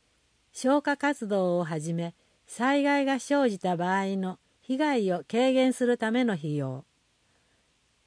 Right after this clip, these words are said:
議会費、二千六百四十八円。市議会運営にかかる費用。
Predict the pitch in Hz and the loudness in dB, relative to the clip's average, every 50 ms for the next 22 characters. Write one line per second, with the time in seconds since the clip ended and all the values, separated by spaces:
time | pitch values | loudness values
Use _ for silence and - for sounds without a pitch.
0 | _ _ _ _ - 185 214 220 - - 285 285 254 233 185 - - 170 160 - | _ _ _ _ -8 -4 -4 -4 -2 -2 0 2 2 0 0 -2 -8 -10 -10 -10
1 | _ _ _ _ _ _ _ _ _ _ _ _ _ _ _ _ _ - 214 220 | _ _ _ _ _ _ _ _ _ _ _ _ _ _ _ _ _ -6 -4 -4
2 | - - 294 294 269 240 226 226 208 _ - 214 208 185 - 208 233 262 277 277 | -2 0 0 2 2 4 2 2 0 _ -4 -4 -4 0 0 2 4 4 4 4
3 | 254 233 202 185 180 180 156 175 160 - - 185 185 180 165 151 139 135 _ _ | 4 2 2 2 0 0 -2 -4 -8 -8 -8 -6 -4 -4 -4 -4 -8 -10 _ _
4 | _ _ _ _ _ _ _ _ _ _ _ _ _ _ - - - 226 254 294 | _ _ _ _ _ _ _ _ _ _ _ _ _ _ -18 -8 -4 0 0 0
5 | - - 269 247 220 190 - - 214 220 240 254 262 262 254 247 247 240 240 233 | 0 2 2 2 2 2 0 0 0 2 4 4 6 6 6 4 4 4 2 0
6 | - - 214 208 - 262 269 247 226 190 - 185 170 165 151 143 135 131 127 127 | -2 -2 -4 0 2 2 2 4 2 0 0 -2 0 0 0 0 -2 -4 -6 -10